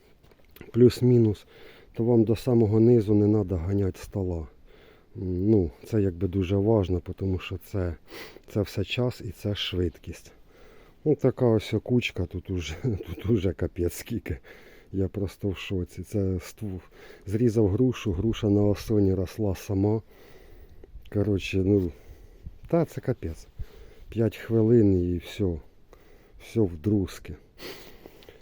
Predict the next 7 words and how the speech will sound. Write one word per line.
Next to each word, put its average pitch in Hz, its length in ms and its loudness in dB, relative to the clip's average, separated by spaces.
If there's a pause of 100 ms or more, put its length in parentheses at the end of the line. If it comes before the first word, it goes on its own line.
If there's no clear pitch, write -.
(320)
Добре, 170 320 10
друзі, 113 380 4
далі 156 220 6 (120)
будемо 139 360 6
ще - 180 0
тестувати 131 840 2
його. 92 280 0